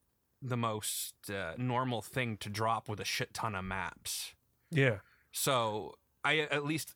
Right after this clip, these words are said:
Speaker 1: so <laughs> it's really sad when you're like, "Yeah, I appreciated they dropped all the maps they said they were <laughs> gonna drop." Um, I would like some of the maps from the last, from the f-, uh, remakes that, uh,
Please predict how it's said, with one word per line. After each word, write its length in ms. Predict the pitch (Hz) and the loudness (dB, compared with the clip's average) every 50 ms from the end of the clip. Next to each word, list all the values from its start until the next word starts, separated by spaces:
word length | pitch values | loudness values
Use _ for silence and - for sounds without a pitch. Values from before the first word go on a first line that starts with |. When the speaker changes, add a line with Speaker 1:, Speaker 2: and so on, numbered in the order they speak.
| - 127 | -6 -2
Speaker 1:
so 220 | - - 160 135 | 0 0 2 2
<laughs> 20 | |
it's 180 | 185 180 - 180 | 2 2 2 2
really 180 | 180 - 185 180 | 2 2 2 2
sad 280 | - 175 151 139 135 127 | 2 2 2 2 2 2
when 100 | 127 123 | 2 2
you're 100 | 120 120 | 2 2
like, 100 | 131 - | 0 0
"Yeah, 120 | 127 - | 0 0
I 80 | - - | 2 2
appreciated 680 | 247 - - - 160 185 - - - 110 110 113 117 107 | 0 0 -2 -4 -2 -2 -2 -2 0 0 0 0 0 -2
they 100 | 101 95 | -2 -4
dropped 340 | 92 95 98 113 110 - - | -4 -2 -2 -2 -2 -2 -4
all 120 | 107 104 101 | -4 -4 -4
the 100 | 98 92 | -4 -8
maps 380 | 87 90 92 - - - - | -8 -6 -8 -8 -8 -10 -8
they 140 | - - 87 | -8 -6 -6
said 220 | - - - 110 98 | -6 -8 -12 -12 -10
they 100 | - - - | -12 -10 -10
were 120 | 127 117 | -10 -10
<laughs> 160 | - - - | -8 -6 -4
gonna 80 | - 127 | -4 -6
drop." 400 | - - - 117 117 113 110 - _ _ _ _ - - - - - - - - - - - - _ - - | -6 -6 -10 -6 -6 -6 -6 -6 _ _ _ _ -20 -20 -20 -20 -20 -20 -20 -20 -20 -20 -20 -20 _ -6 -2
Um, 180 | 110 123 135 139 | 0 0 2 4
I 100 | 147 165 | 4 4
would 160 | 202 247 254 | 4 2 2
like 180 | 220 196 175 - | 2 2 2 2
some 160 | - 185 160 | 0 0 0
of 60 | 160 151 | 2 0
the 60 | 147 | 2
maps 240 | 147 156 151 127 - | 2 2 0 0 0
from 160 | - 147 139 | -2 0 0
the 80 | 131 | 2
last, 440 | 123 120 117 127 151 156 - - 127 | 2 2 2 0 0 -2 -4 -12 -10
from 280 | - - 135 131 127 120 | -2 0 0 0 2 0
the 80 | 117 | -2
f-, 360 | 107 - - - - - - - | -4 -6 -8 -18 -20 -20 -10 -4
uh, 380 | - 113 107 101 98 92 90 - - - | -2 -2 0 0 -2 -4 -6 -6 -8 -10
remakes 800 | - 107 104 127 165 185 143 92 - - - - - - - - - | -10 -4 -2 -2 0 0 -2 -4 -6 -10 -10 -8 -8 -6 -8 -6 -6
that, 180 | - 101 87 - _ _ _ _ _ _ _ _ _ _ | -4 -6 -6 -8 _ _ _ _ _ _ _ _ _ _
uh, 280 | - 98 95 - 82 | -10 -8 -8 -8 -8